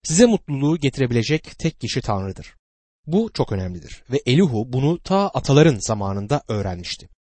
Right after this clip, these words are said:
Elihu'nun konuşmasını bitirdiğimizde Tanrı'nın Eyüp'e seslendiğini göreceğiz. Bir fırtına gelecek ve Tanrı o fırtınadan Eyüp'le konuşacaktır. Tanrı sizler ve benim hayatımda fırtınaların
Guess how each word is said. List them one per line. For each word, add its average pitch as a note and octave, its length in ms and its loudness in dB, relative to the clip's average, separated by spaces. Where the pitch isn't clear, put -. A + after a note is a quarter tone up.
Elihu'nun F#3+ 400 4
konuşmasını C3 640 -2
bitirdiğimizde G2+ 720 -2
Tanrı'nın C#3+ 640 -2
Eyüp'e B2 540 0
seslendiğini G#2 640 -4
göreceğiz. F2 560 -12
Bir A#3+ 140 6
fırtına F3 340 2
gelecek A#2 440 0
ve D3 80 2
Tanrı C#3 540 2
o F3+ 100 2
fırtınadan B2+ 600 -2
Eyüp'le D3 420 2
konuşacaktır. - 720 -10
Tanrı C#3 380 4
sizler E3 520 0
ve C#3 280 2
benim D3 280 2
hayatımda G#2 580 -2
fırtınaların C3+ 640 4